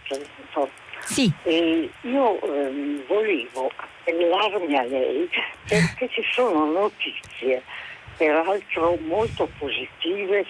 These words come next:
Speaker 1: sia da un punto di vista ambientale che economico, mm, che de-, sono comparse per un certo periodo sui giornali, quindi ovviamente, eh,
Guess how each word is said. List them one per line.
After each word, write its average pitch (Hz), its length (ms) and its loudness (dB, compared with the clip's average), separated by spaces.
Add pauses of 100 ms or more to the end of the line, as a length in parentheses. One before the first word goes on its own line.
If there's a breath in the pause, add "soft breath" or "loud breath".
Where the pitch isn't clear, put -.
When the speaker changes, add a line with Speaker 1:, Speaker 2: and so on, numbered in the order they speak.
Speaker 1:
sia 175 140 2
da 156 140 0
un 151 120 -2 (140)
punto 185 320 -6
di 131 140 -6
vista 156 600 0 (500 loud breath)
ambientale 143 1160 2 (100)
che 156 280 0
economico, 131 920 -2 (680 loud breath)
mm, 160 320 2 (440)
che - 260 2 (320)
de-, 269 140 0 (140)
sono 220 300 4
comparse 214 920 0
per 143 140 0
un 135 160 -4
certo 151 420 -2 (100)
periodo 151 500 0 (380 loud breath)
sui 143 180 -2
giornali, 156 640 2 (100)
quindi 156 340 0
ovviamente, 147 880 0 (260 loud breath)
eh, 147 200 -2